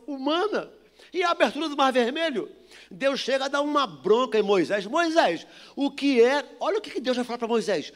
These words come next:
"O que é que você está fazendo aí orando?" Como que dizendo, "Para de orar, Moisés."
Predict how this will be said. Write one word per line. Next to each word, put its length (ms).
"O 120
que 320
é 220
que 140
você 420
está 180
fazendo 320
aí 120
orando?" 520
Como 160
que 100
dizendo, 320
"Para 360
de 140
orar, 440
Moisés." 640